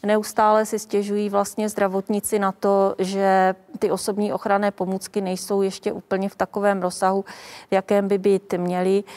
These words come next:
ale hlavně si stěžovali na to, že není jasné, jak vlastně mají být chráněni. Takže my už jsme sedmnáctého března chtěli tady po panu ministrovi,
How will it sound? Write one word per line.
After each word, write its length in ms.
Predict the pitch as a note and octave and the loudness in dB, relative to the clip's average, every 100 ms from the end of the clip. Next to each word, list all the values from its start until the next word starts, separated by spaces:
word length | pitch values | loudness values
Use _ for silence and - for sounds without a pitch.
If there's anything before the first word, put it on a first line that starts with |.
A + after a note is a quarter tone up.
| - - - | -18 -14 0
ale 200 | F#3+ G3 | 4 4
hlavně 320 | G3+ G3 A3 | 4 2 2
si 140 | G#3+ A#3 | -2 -4
stěžovali 540 | - G3+ G#3 G#3+ G#3+ | -4 -2 0 2 2
na 140 | F#3+ F#3 | 0 -2
to, 400 | - F#3+ G3 - | 2 4 2 0
že 260 | G3 G3 F#3+ | -4 -2 0
není 320 | G3 G3+ G#3 | 0 0 2
jasné, 520 | F#3+ F#3 - G3 G3 - - - G3+ | 0 -2 -2 0 0 -4 -20 -6 0
jak 200 | G3+ - | 0 0
vlastně 320 | A3+ - A3 | -4 -4 -6
mají 240 | G#3 G#3+ | -2 -2
být 180 | A3 A3+ | -2 -6
chráněni. 600 | - G#3 G3+ G#3+ A3 F3 - - - | -2 -2 0 0 -2 -4 -10 -20 -10
Takže 260 | F#3+ F#3 G#3 | -6 -2 -2
my 120 | G#3 | -2
už 140 | G#3+ | -4
jsme 160 | A#3+ A#3 | -2 -4
sedmnáctého 920 | - G3+ G#3 G3+ G3+ - A3 A3 G#3+ | -2 -2 2 0 0 0 0 2 -2
března 440 | G3 F#3+ F#3 G3 | -2 -4 0 -2
chtěli 300 | G3 - G3+ | 0 -2 0
tady 240 | G3+ G3+ G#3 | 2 0 0
po 120 | G#3 | -2
panu 260 | - G3+ G#3 | 0 0 2
ministrovi, 680 | F#3+ F#3+ - G#3+ G3 G#3 | 0 -2 -2 -2 0 -2